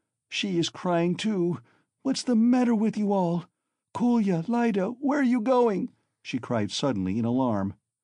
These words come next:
'Oh, silly children! Kolya, Lida, where are they off to?' Kolya and Lida, scared out of their wits by the crowd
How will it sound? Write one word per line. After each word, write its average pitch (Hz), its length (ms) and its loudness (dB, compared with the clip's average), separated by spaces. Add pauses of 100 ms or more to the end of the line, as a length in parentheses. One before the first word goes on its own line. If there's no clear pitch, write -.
(320)
'Oh, 220 260 2
silly 226 540 -2
children! 208 600 0 (360)
Kolya, 247 640 2 (220)
Lida, 262 540 0 (440)
where 262 280 2
are 247 60 2
they 262 160 2
off 262 300 2
to?' 214 400 -2 (1600)
Kolya 165 440 -2
and 143 120 -2
Lida, 107 440 -6 (120)
scared 139 480 -6
out 131 120 -2
of 131 100 -6
their 131 120 -2
wits 127 320 -2
by 127 140 -4
the 120 120 -6
crowd 110 520 -6